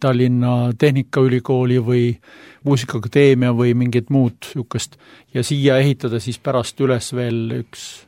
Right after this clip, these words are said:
kus sa oled veidikene juba kogenud, ei ole päris niisugune, noh, ütleme, pimmhabe või pimmhammastega või, ütleme, selline isik, vaid sul on juba mingi elukogemus ja siis sa saad nagu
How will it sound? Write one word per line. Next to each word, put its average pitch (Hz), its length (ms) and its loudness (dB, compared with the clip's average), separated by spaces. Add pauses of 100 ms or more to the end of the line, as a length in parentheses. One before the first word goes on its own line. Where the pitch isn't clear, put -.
(180)
kus 131 120 -8
sa 143 80 0
oled 127 100 0
veidikene 143 460 2
juba 123 160 0
kogenud, 131 400 0 (460)
ei 127 100 -4
ole 127 160 -2
päris 131 240 2
niisugune, 123 480 -4 (240)
noh, 117 140 -6 (180)
ütleme, 123 320 -6
pimmhabe 131 500 2 (1040)
või 127 160 -6
pimmhammastega 131 720 0
või, 123 160 0
ütleme, 127 240 -2
selline 123 400 2 (260)
isik, 131 320 -4
vaid 123 300 -6 (180)
sul 139 320 -2
on 135 100 2
juba 131 200 4
mingi 143 400 4
elukogemus 131 640 2
ja 123 100 -2
siis 127 220 -4
sa 113 100 -4
saad 120 160 -2
nagu 120 220 0